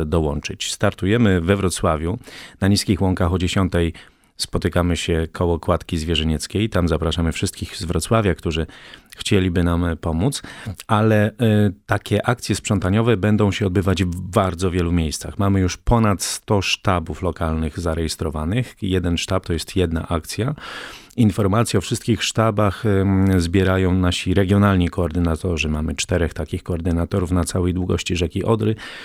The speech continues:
E, nazwiska i namiary na tych koordynatorów można znaleźć na stronie internetowej mniej plastiku pe el oraz na naszym fanpage'u facebookowym, mm, Akcja Czysta Odra.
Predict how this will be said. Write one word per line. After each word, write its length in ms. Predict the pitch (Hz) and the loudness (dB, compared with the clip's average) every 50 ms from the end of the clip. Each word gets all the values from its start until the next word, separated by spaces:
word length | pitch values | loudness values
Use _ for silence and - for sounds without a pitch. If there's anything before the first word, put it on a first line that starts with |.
| - - - - _ _ 113 | -18 -18 -20 -20 _ _ 0
E, 180 | 107 98 95 | 2 4 4
nazwiska 760 | 95 98 104 110 101 92 92 113 127 - - - - 98 95 - | 6 6 6 6 4 2 2 0 0 -2 -2 0 0 0 2 2
i 120 | 113 104 98 | 0 0 0
namiary 460 | 98 95 92 95 104 113 110 98 98 | 2 2 2 4 4 4 4 4 4
na 120 | 98 95 | 2 2
tych 160 | - 104 92 - | 2 0 -2 0
koordynatorów 800 | - 104 92 90 95 95 90 90 85 - 110 98 90 - - | 0 0 0 2 2 4 4 2 2 2 0 -2 -2 -2 0
można 380 | 104 92 92 92 85 92 90 82 | 2 4 4 4 4 4 4 4
znaleźć 440 | 80 92 90 90 90 85 - - 92 | 4 2 2 2 2 0 0 -2 0
na 260 | 87 85 82 85 80 | 0 2 2 0 0
stronie 300 | - - 90 87 85 87 | -2 -2 0 2 2 2
internetowej 640 | 85 76 87 80 87 87 85 - 87 82 82 80 78 | 2 2 2 2 2 2 2 2 2 2 2 2 2
mniej 220 | 82 85 85 82 | 4 4 2 2
plastiku 440 | - 85 78 - - 95 82 - 82 | 0 -2 -2 -2 -4 -6 -6 -4 -4
pe 140 | - 87 78 | -2 -2 0
el 160 | 104 120 123 - | 2 2 2 2
oraz 280 | 110 101 98 92 - - | 2 2 2 2 2 2
na 140 | 98 90 | 2 2
naszym 380 | 92 90 85 - - 92 87 82 | 2 2 0 0 0 0 -2 -2
fanpage'u 520 | - 92 87 82 - 104 107 95 95 87 | 0 0 -2 0 0 0 0 0 0 -2
facebookowym, 600 | - 92 87 80 80 87 90 - 117 107 104 95 | -2 -2 -2 -2 -4 -4 -2 -2 0 2 2 2
mm, 480 | 92 92 - 98 95 95 90 92 90 92 | 2 2 2 2 2 4 4 2 2 2
Akcja 320 | 92 98 92 - - 95 90 | 2 0 -2 0 -2 -4 -2
Czysta 280 | - 92 - - - | -2 -4 -4 -2 -2
Odra. 320 | - - 127 107 98 95 | -2 0 2 2 2 2